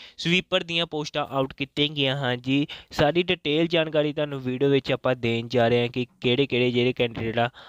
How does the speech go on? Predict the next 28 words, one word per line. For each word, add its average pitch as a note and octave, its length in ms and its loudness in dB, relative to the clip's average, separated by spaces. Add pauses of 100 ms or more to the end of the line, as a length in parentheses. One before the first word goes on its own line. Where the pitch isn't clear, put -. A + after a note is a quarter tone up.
(160)
ਉਹ D3 60 2
ਫਾਰਮ D#3 320 0
ਨੂੰ E3 220 -10 (100)
ਅਪਲਾਈ C3 360 0
ਕਰ C3 180 -2
ਸਕਦੇ C3 420 -2
ਹਨ B2+ 220 -4
ਜੀ। C#3 140 -8 (240)
ਠੀਕ C#3+ 120 0
ਹੈ D3+ 60 0
ਜੀ, E3 100 -2
ਕਿਵੇਂ D#3 320 -2
ਫਾਰਮ D#3 280 -2
ਨੂੰ D3 140 -8
ਤੁਸੀਂ D3+ 280 -4
ਅਪਲਾਈ C3+ 300 2
ਕਰਨਾ B2+ 300 -6
ਹੈ B2+ 100 -4
ਜੀ। B2+ 240 -6
ਠੀਕ B2 160 -6
ਹੈ B2+ 60 0
ਜੀ, C3 120 -4 (280)
ਇਹ C#3+ 160 0
ਫਾਰਮ C#3+ 420 -4
ਅਪਲਾਈ C3+ 280 0
ਕਰਨੇ C3 340 -4
ਤੁਹਾਡੇ C3 280 0
ਲਈ B2 260 -2